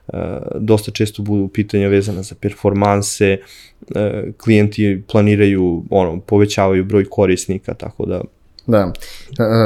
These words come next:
Speaker 2: jasno sve. I negde, pomenuo si, hajde da pričamo još malo, samo malo o organizaciji. Jer se onda, e, pa pričamo opet, kažem, drugačija organizacija i outsource i prodaje kompanijama, jer su timovi organizovani prema, e, po-, a pričamo o našim dom-, ovde lokalnim timovima,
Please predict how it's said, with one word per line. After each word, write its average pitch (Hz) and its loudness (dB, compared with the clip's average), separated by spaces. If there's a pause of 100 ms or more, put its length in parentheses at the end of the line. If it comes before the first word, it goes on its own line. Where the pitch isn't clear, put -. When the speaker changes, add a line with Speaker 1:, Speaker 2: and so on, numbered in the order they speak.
(140)
Speaker 2:
jasno 120 2
sve. 110 0
I 113 0
negde, 202 0 (160)
pomenuo 156 4
si, - -4
hajde 349 0
da 294 -2
pričamo 165 0
još 160 4 (280)
malo, 120 2
samo 147 2
malo 156 4
o - 6
organizaciji. 101 4 (380)
Jer 110 2
se - 0
onda, 277 2
e, 196 4 (680)
pa 120 2
pričamo 151 4
opet, 135 2
kažem, 113 2
drugačija 120 4
organizacija 113 4
i 107 6
outsource 110 4
i 101 -4
prodaje 107 4
kompanijama, 113 4 (280)
jer 117 2
su 131 -8
timovi 254 4
organizovani 160 4
prema, 123 4 (300)
e, - -4 (360)
po-, 135 6
a 135 6
pričamo 120 4
o 117 6
našim 123 2
dom-, 117 4
ovde 117 6
lokalnim 113 2
timovima, 104 4